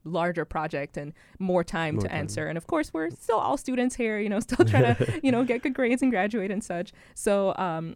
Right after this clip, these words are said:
Speaker 1: I think working on the project after I got the grant has, um, really been helpful in showing me, you know, how to realistically do research as opposed to, like, thinking about it in general.
Speaker 2: Okay.
Speaker 1: So.
Speaker 2: Um, I, I know you talked about, like, those bumps in the road and
Speaker 1: Mm-hmm.
Speaker 2: how,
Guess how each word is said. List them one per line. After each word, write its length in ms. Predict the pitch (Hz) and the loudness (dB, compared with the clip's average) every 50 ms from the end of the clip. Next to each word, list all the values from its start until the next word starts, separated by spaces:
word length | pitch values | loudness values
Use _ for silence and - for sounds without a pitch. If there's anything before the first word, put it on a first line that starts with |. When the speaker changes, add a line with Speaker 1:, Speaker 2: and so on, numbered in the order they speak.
| - - - | -12 -6 -4
Speaker 1:
I 80 | 190 196 | -4 -2
think 280 | - 220 202 190 - | -2 -2 -4 -4 -4
working 380 | - 175 196 196 196 - 190 190 | -4 -2 -2 -2 -2 -2 -4 -4
on 100 | 175 175 | -2 -4
the 60 | 180 175 | -4 -4
project 380 | - 165 165 165 175 165 - - | -2 -4 -2 -2 -4 -6 -6 -6
after 280 | - 156 160 - - 180 | -6 -6 -6 -4 -4 -4
I 60 | 170 | -4
got 220 | 156 160 160 151 - | -2 -4 -4 -4 -6
the 40 | 160 | -8
grant 280 | - 160 151 151 143 | -6 -6 -6 -6 -8
has, 320 | 185 196 147 156 147 160 - - | -8 -10 -10 -10 -10 -12 -12 -12
um, 340 | - 151 143 165 - - - - - | -10 -10 -10 -10 -12 -16 -16 -18 -8
really 240 | - 202 208 190 196 | -4 0 0 2 2
been 120 | 175 170 | 2 0
helpful 340 | 185 196 156 156 - 175 165 | 0 0 -2 -2 -2 -4 -4
in 100 | 156 160 | -4 -4
showing 280 | - - 175 160 156 | -4 -4 -4 -4 -4
me, 260 | 156 156 151 147 143 - - | -6 -8 -8 -10 -12 -8 -6
you 100 | 226 185 | -6 -4
know, 80 | 139 | -4
how 140 | 156 185 208 | -4 -4 -4
to 80 | 190 180 | -4 -4
realistically 880 | 170 180 214 220 196 180 180 175 - - - 165 151 - 180 170 160 160 | -2 -2 -2 0 0 0 -2 -2 -2 -4 -6 -6 -4 -4 -4 -4 -4 -4
do 400 | 139 - - 175 170 160 147 135 | -6 -8 -6 -6 -4 -6 -6 -8
research 560 | - 147 - - - - - - - - - - - | -10 -12 -14 -12 -12 -10 -10 -10 -10 -12 -14 -12 -8
as 140 | - 170 165 | -6 -6 -6
opposed 320 | 170 - 170 160 160 - | -4 -4 -6 -6 -6 -6
to, 80 | - 156 | -8 -8
like, 260 | 151 151 156 - - _ _ _ _ _ _ _ - | -8 -8 -8 -10 -14 _ _ _ _ _ _ _ -4
thinking 360 | 214 185 165 - - 135 135 | -4 -4 -4 -6 -10 -12 -12
about 260 | - - - - - | -12 -10 -10 -10 -10
it 120 | - - - | -10 -12 -12
in 120 | - - | -12 -12
general. 440 | 180 - - - - 208 196 214 - - - - - - - - - - - - | -12 -10 -10 -10 -10 -10 -12 -14 -14 -18 -20 -20 -20 -20 -20 -20 -20 -16 -12 -10
Speaker 2:
Okay. 140 | 113 104 - - | -10 -10 -10 -12
Speaker 1:
So. 120 | - - - _ _ _ _ _ - | -14 -18 -20 _ _ _ _ _ -4
Speaker 2:
Um, 260 | - 110 110 107 98 - - | -2 0 0 0 -2 -2 0
I, 180 | 127 123 117 - - - - | 2 2 2 0 -2 0 2
I 40 | |
know 80 | 123 127 | 4 4
you 100 | 123 120 | 6 6
talked 200 | 113 131 120 110 | 4 4 2 2
about, 160 | 117 117 113 110 | 2 2 4 4
like, 160 | 110 107 - | 2 2 2
those 180 | 113 110 101 | 2 2 2
bumps 260 | 98 104 104 104 - - | 2 2 0 0 0 -2
in 100 | - 107 | 0 0
the 100 | 101 92 | 0 0
road 440 | 95 101 101 98 101 101 98 92 - | 2 2 2 2 2 2 2 0 -2
and 340 | - 98 95 95 98 101 - | -4 -4 -2 -2 -2 -2 -2
Speaker 1:
Mm-hmm. 120 | 190 - 101 | -4 -4 -4
Speaker 2:
how, 400 | 95 101 98 98 98 98 95 | -2 -2 -2 -2 -2 -2 -4